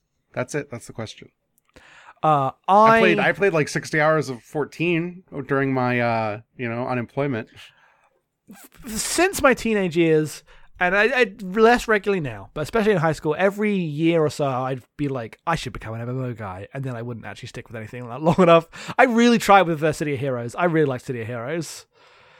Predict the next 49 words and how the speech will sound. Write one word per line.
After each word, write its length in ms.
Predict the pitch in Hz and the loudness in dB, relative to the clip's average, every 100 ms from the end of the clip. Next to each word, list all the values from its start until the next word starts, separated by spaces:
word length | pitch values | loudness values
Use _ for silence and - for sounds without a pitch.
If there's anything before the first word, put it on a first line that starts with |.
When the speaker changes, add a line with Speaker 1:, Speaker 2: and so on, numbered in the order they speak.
| _ | _
Speaker 1:
I 160 | 127 180 | -2 -2
played, 420 | - 208 175 151 | 0 0 2 0
I 120 | 156 | -2
played 280 | 156 202 165 | 0 0 2
about 260 | 151 135 - | 2 0 -4
two 460 | - 190 208 208 | -6 -4 -2 2
and 80 | 202 | 2
a 40 | |
half 220 | 185 185 - | 2 -2 -2
weeks 340 | 190 - - | -6 -6 -8
of 100 | 170 | -8
Star 240 | - 175 | -2 0
Trek 200 | 180 185 | 0 -2
Online 460 | 175 170 160 180 190 | -2 0 0 0 0
in, 100 | 156 | -2
like, 160 | 139 - | -2 -4
the 60 | |
beta 300 | 120 131 127 | -4 -2 -2
before 280 | 135 - 151 | -4 -6 -6
it 60 | 131 | -6
launched, 460 | 110 139 160 - | -4 -4 -6 -10
and 300 | 117 113 110 - - - - | -10 -10 -12 -14 -20 -14 -2
then 140 | 143 | -2
it 60 | 151 | 0
came 220 | 151 143 | -2 0
out, 160 | 151 | 0
and 100 | 151 | 0
I 100 | 135 | -4
was 120 | 135 127 | -6 -6
like, 180 | 135 | -6
"Nah, 100 | 220 214 | -2 -2
I'm 80 | |
good." 200 | 175 139 - _ _ _ _ _ _ _ _ _ - - - - _ | 0 -2 -4 _ _ _ _ _ _ _ _ _ -20 -20 -20 -20 _
Speaker 2:
Yeah, 100 | 208 | -12
fair 160 | 196 147 | -10 -10
enough. 240 | 190 - _ _ _ _ - | -12 -14 _ _ _ _ -4
Speaker 1:
Just, 220 | 190 156 | -2 0
it's 120 | 202 | 2
just, 240 | 233 202 - 202 - _ _ _ _ | 0 -2 -8 -14 -16 _ _ _ _
I 200 | 190 269 | 0 2
want 240 | 277 233 190 | 0 -2 -4
to 80 | |
play 240 | - 190 190 | -4 0 2
a 60 | |
game 260 | 170 156 147 | 2 0 0
for 140 | 135 131 | 0 -2
about 320 | 127 156 - | 0 -2 -2
twenty 320 | - 185 202 | -2 0 2
hours 380 | 135 131 131 | 2 2 0